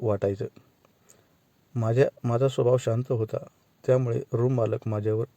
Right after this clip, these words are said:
अ, खुश होता. रूम मालक वरती राहायचा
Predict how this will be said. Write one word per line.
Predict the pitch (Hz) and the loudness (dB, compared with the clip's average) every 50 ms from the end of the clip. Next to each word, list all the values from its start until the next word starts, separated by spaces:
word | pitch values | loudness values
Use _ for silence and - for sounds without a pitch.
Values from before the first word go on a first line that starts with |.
| _ _ - | _ _ -10
अ, | 117 107 107 | -8 -8 -8
खुश | - - 127 135 - | -4 -2 -2 -2 0
होता. | - 107 101 - - - _ _ _ _ _ _ _ _ _ _ _ - _ _ _ _ _ _ - | -2 -4 -2 -2 -6 -8 _ _ _ _ _ _ _ _ _ _ _ -20 _ _ _ _ _ _ 2
रूम | 127 135 151 | 4 4 4
मालक | 160 143 131 127 131 135 - - - | 6 4 4 4 4 2 0 -6 -4
वरती | 123 117 120 120 - - 131 | 0 0 0 0 0 0 2
राहायचा | 113 110 107 107 - - | 2 2 2 0 0 -2